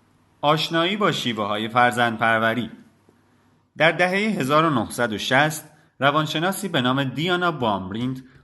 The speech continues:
مقاله مبتکرانه‌ای بر اساس تحقیقات خود نوشت و در آن سه سبک فرزندپروری را با جزئیات معرفی کرد.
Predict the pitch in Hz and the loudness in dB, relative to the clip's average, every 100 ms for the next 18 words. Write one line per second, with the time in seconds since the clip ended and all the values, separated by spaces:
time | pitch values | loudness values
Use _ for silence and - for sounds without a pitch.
0 | _ 135 143 151 175 190 139 139 113 110 | _ 2 4 2 0 -4 -6 -2 -2 0
1 | 110 113 156 127 117 107 110 147 170 170 | -2 0 -2 0 0 0 -4 -10 -10 -4
2 | - 104 95 101 98 - 147 147 135 127 | -4 -4 -8 -8 -10 -10 -10 -8 -6 -6
3 | 127 - 123 131 147 175 170 - _ _ | -8 -4 -2 0 -2 -4 -10 -20 _ _
4 | - 190 - 180 202 202 139 117 110 107 | -10 -4 0 -2 -2 -4 -2 0 -2 -4
5 | 104 107 104 107 156 160 135 113 98 101 | -2 -4 -2 -4 -4 -4 -2 -4 -2 -6
6 | 101 101 104 127 123 123 131 135 - 76 | -6 -6 -6 -2 0 0 0 -4 -8 -12
7 | - | -16